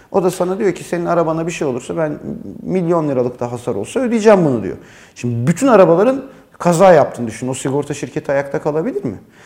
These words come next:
Zaten bizim uyarımız da bu. Kur korumalı mevduat bütün tasarruf sahiplerinin sigortasını yap-, yapmayı vaat ediyorsun. Yarın bir gün burada bir, e, değişim olursa, farklı bir yöne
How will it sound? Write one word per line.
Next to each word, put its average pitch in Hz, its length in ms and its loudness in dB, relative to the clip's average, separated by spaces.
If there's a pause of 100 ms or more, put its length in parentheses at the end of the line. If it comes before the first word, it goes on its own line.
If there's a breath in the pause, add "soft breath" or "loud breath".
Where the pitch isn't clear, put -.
(160 loud breath)
Zaten 143 260 -4
bizim 156 220 -2
uyarımız 151 360 -2
da 135 120 -2
bu. 127 140 -4
Kur 151 140 -6
korumalı 123 400 -4
mevduat 147 520 -6
bütün 175 480 -4 (360 loud breath)
tasarruf 147 480 -6
sahiplerinin 135 840 -4 (280 loud breath)
sigortasını 165 640 -2
yap-, 147 260 -2 (140)
yapmayı 127 420 -4
vaat 113 220 0
ediyorsun. 90 380 -12 (320 loud breath)
Yarın 156 440 4
bir 185 40 0
gün 139 260 -2
burada 151 280 -2
bir, 160 100 0 (480)
e, 120 240 -6 (460)
değişim 135 420 -2
olursa, 147 460 -2
farklı 117 500 -4
bir 170 80 0
yöne 139 440 0